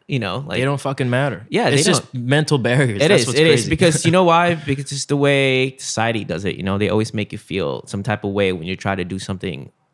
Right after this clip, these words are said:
Speaker 1: out of the ordinary, you know? So obviously, the first thing people would be like, "Oh, that's weird,"
Speaker 2: Yeah, there's all
Speaker 1: rather
Speaker 2: these
Speaker 1: than, like,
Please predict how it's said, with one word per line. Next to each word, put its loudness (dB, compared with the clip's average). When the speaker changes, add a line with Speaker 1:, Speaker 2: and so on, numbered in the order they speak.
Speaker 1:
out -2
of -4
the -8
ordinary, -6
you -8
know? -6
So -6
obviously, -4
the -10
first -4
thing -4
people -2
would 0
be -4
like, -4
"Oh, -2
that's -8
weird," -6
Speaker 2:
Yeah, -4
there's 0
all 6
Speaker 1:
rather 8
Speaker 2:
these 4
Speaker 1:
than, 4
like, 4